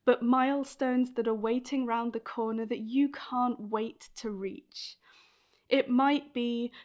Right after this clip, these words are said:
to have a really good conversation with your mother-in-law about a program that you've both watched in your new language without subtitles. It might be to help your children with their homework when they come home from school in your new country. It might be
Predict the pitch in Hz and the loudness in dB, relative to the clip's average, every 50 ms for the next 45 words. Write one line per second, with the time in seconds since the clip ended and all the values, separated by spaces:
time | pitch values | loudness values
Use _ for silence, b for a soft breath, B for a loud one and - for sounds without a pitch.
0 | B - 254 233 - 233 214 220 220 220 240 277 294 285 294 285 - 262 240 - | B -8 -6 -2 -2 -2 0 -2 -2 0 0 2 2 2 2 0 0 -2 -2 -2
1 | - - 247 240 226 220 - 233 214 214 - - 226 220 214 202 - 220 214 214 | -4 -4 -2 -2 -2 -4 -4 -6 -6 -4 -4 -4 -4 -4 -4 -4 -4 -4 -2 -2
2 | 220 214 202 208 202 196 196 196 185 190 185 180 175 - - 214 220 214 226 220 | -2 -2 -2 -4 -4 -4 -2 -4 -4 -2 -2 -4 -4 -4 -4 -2 0 0 0 -2
3 | - 208 - - 262 254 254 240 240 196 185 190 196 190 - 196 208 226 202 - | -6 -8 -6 -2 0 2 2 2 0 -2 -4 -4 -4 -4 -4 -4 -4 -4 -4 -2
4 | - 247 262 294 285 - - 254 233 - - - - 247 233 226 220 220 220 220 | 0 0 2 2 0 -2 -2 -2 -2 -2 -2 -4 -4 -2 -2 -2 -2 -2 -2 -2
5 | 226 233 220 220 233 247 226 208 190 190 196 B B B B B B 240 254 240 | -2 -2 -2 -2 -2 -2 -2 -2 -2 -2 -4 B B B B B B 2 4 4
6 | 226 240 233 226 214 - - - 247 220 208 - - - - 214 196 - - - | 4 4 2 2 0 -2 -2 -4 -4 -4 -4 -6 -12 -10 -10 -10 -10 -10 -10 -10
7 | 65 - - - - - _ _ _ B B B B B B B B 233 269 - | -10 -10 -10 -14 -18 -20 _ _ _ B B B B B B B B 4 4 6
8 | 240 247 262 269 285 277 277 - 254 240 233 233 226 - 247 - - 269 277 - | 6 4 4 4 2 0 -2 -4 -4 -4 -2 -4 -4 -6 -6 -4 -2 -2 -2 -2
9 | - 277 262 247 254 - 262 254 247 240 247 247 233 226 220 220 214 214 208 - | -2 -2 -2 -2 -2 0 0 0 0 0 -2 -2 -2 -2 -2 -2 -2 -4 -4 -2
10 | 220 208 208 208 196 185 180 180 - - - B B B B - 233 226 220 220 | -4 -4 -2 -2 -4 -4 -6 -8 -10 -12 -16 B B B B -2 -2 0 0 -2
11 | 220 220 - 247 240 240 226 233 220 220 220 - 226 220 214 - - - 208 202 | -4 -4 -4 -2 -2 -2 -2 -2 -4 -4 -4 -6 -6 -8 -8 -8 -6 -6 -4 -4
12 | 202 196 - - 214 202 202 202 202 196 196 196 196 - 196 185 196 - - - | -2 -4 -4 -4 -4 -2 -2 -2 -2 -2 -4 -6 -6 -8 -8 -8 -8 -8 -10 -10
13 | - 208 208 - B B B B B B B B B _ - 262 269 285 247 247 | -10 -12 -12 -16 B B B B B B B B B _ 2 2 2 4 2 2
14 | 269 269 269 - - 254 247 240 233 226 233 | 2 2 0 -2 -4 -4 -2 -2 -2 -4 -6